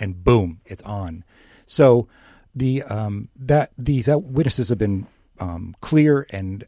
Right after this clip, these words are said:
uh, and important testimony, it's also been extremely hard to listen to the audio because you hear the absolute desperation of a, a man who s-, sounds like he knows he's dying. Um, and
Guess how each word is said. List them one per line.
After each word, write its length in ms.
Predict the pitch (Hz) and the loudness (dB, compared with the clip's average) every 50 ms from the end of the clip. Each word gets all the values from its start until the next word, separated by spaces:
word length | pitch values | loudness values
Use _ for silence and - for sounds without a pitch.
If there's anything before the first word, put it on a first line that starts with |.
| _ | _
uh, 420 | - 92 95 92 90 92 95 95 98 - _ - | -14 -12 -10 -10 -10 -10 -12 -12 -14 -14 _ -12
and 300 | 101 98 95 90 - - _ - - 98 117 | -10 -10 -10 -10 -14 -16 _ -18 -18 -14 -10
important 340 | - 117 - 143 123 107 104 | -6 -2 0 0 0 0 -2
testimony, 520 | 117 110 - - 107 95 90 87 87 87 - _ _ _ _ _ _ _ _ | -4 -4 -4 -2 -2 -2 -2 -2 -4 -8 -10 _ _ _ _ _ _ _ _
it's 160 | - 123 - - - | -12 -12 -6 0 4
also 320 | 151 156 156 - 147 123 | 4 4 4 4 2 0
been 160 | 104 110 104 | 0 0 -4
extremely 800 | 101 - - - - - - 139 139 143 156 160 151 135 113 104 | -4 -6 -10 -14 -14 -14 -12 -8 -2 0 2 2 2 2 0 -2
hard 280 | 87 - 120 113 110 | -2 -2 -2 -2 -2
to 80 | 92 92 | -2 -4
listen 320 | 98 110 101 - - 107 | -4 -4 -6 -6 -6 -8
to 80 | 92 104 | -8 -8
the 140 | 92 92 - - | -10 -12 -10 -8
audio 460 | 92 95 92 87 53 - - 101 - _ _ _ - - | -8 -8 -8 -8 -12 -14 -18 -20 -20 _ _ _ -12 -10
because 340 | 120 - - 117 104 92 | -10 -6 -6 -6 -6 -6
you 120 | 113 113 104 | -6 -8 -8
hear 400 | - - - 131 123 123 131 131 | -8 -8 -4 0 0 2 2 0
the 120 | 113 110 - | 0 -4 -4
absolute 500 | 98 110 117 113 107 - 123 117 120 - | -4 -4 -2 -4 -2 -2 -2 -2 -2 -2
desperation 720 | - 104 101 - - 107 98 92 92 - - 92 87 80 - | -4 -6 -6 -6 -6 -6 -6 -6 -6 -8 -8 -8 -8 -8 -8
of 280 | 101 98 85 - - _ _ - | -8 -10 -10 -10 -18 _ _ -16
a, 80 | 101 95 - - - - | -16 -14 -14 -14 -10 -6
a 60 | 107 | -4
man 200 | 98 95 95 92 | -2 -2 0 0
who 80 | 85 92 | -2 -2
s-, 220 | - - - - - _ _ - - - | -4 -8 -12 -16 -18 _ _ -20 -14 -8
sounds 160 | - 107 95 | -6 -6 -6
like 80 | - - | -6 -6
he 60 | 98 | -6
knows 260 | 87 87 95 95 87 | -4 -2 -2 -2 -2
he's 140 | 98 90 - | -4 -6 -6
dying. 440 | - 85 82 80 87 95 90 82 _ _ _ - - - - - - - - - - - | -6 -8 -8 -8 -12 -14 -16 -18 _ _ _ -20 -20 -20 -20 -20 -20 -20 -20 -16 -8 -4
Um, 440 | 101 95 92 90 90 90 87 90 - - - | -2 0 0 0 0 -2 -4 -6 -10 -8 -4
and 460 | 113 104 104 101 98 95 92 90 90 | -2 0 2 2 2 0 0 -2 -4